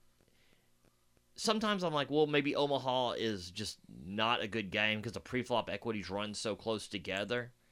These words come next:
And, like, a lot of times it's a combo draw versus, you know, a better, uh, like, a, just a ma-, a good, a very good made hand. But then I get calls like this,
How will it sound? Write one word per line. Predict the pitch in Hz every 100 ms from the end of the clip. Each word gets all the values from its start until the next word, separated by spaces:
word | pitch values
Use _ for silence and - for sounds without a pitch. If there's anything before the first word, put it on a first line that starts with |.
| _ _ - - _ _ -
And, | 120 107 104 104 101 104 113
like, | 120
a | 117
lot | 117 117
of |
times | 123 123 98
it's | -
a |
combo | - 110 113 113
draw | 104 117 113 113 110
versus, | 98 98 - 90
you | 101
know, | 101 95 92
a | 95
better, | 90 104 98 95 92 90 - - - - - _
uh, | 107
like, | 104 95
a, | 98
just | 101 113
a |
ma-, | 98 104
a | 110 120
good, | 117 117
a | 104 101 98 -
very | 101 123 135
good | 104 117 95
made | 95 101 95
hand. | 104 107 123 131 131 _ _ - - - - _ _ _ _
But | 131 165
then | 185 208
I | 208
get | 165 143
calls | - 135 143 139
like | 127 107 - _
this, | 110 107 82 - - - - -